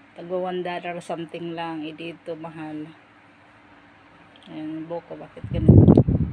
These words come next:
Ayan, lalayas ako. Inihintay ko yung oras na mag eight forty-five. Kaya lalayas ako.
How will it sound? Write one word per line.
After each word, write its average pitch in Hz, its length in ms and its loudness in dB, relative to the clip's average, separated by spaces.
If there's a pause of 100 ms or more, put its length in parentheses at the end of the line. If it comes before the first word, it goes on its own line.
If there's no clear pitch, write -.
(2500)
Ayan, - 240 4
lalayas 175 560 0
ako. - 240 -8 (3000)
Inihintay 202 480 -6
ko 190 160 -10
yung 180 240 -10
oras 175 400 -10
na 160 160 -8
mag 156 320 -10 (1500)
eight 175 240 -12
forty-five. 156 720 -10
Kaya 160 240 -12
lalayas 156 640 -12
ako. 151 160 -20